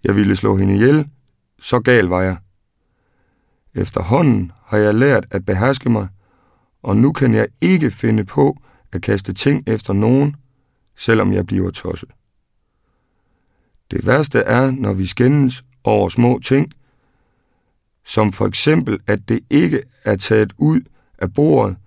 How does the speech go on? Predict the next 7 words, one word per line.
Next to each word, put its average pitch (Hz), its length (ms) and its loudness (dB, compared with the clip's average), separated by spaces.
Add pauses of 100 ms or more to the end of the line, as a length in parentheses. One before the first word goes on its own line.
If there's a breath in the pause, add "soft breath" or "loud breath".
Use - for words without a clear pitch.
(800)
eller 113 220 4
hvem 131 220 2
der 117 120 -4
skal 92 180 -8
putte 107 360 -4 (520)
i 107 100 0
opvaskemaskinen 110 1000 -2